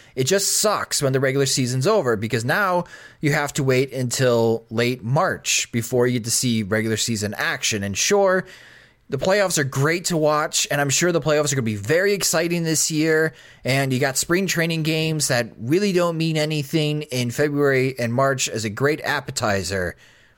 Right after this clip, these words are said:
But it's a long break. <laughs> It's a long break before games start counting again.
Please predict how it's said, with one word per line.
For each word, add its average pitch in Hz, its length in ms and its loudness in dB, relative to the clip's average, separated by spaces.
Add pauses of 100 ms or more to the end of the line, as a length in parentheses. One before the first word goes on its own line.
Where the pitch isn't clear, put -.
But 254 120 0
it's - 120 -4
a 156 80 0
long 127 460 2
break. 98 540 -4 (140)
<laughs> - 20 -16 (140)
It's - 200 -4
a 226 60 2
long 185 440 2
break 143 400 0 (380)
before 147 320 2
games 135 340 0
start 123 220 0
counting 147 360 0
again. 87 400 -4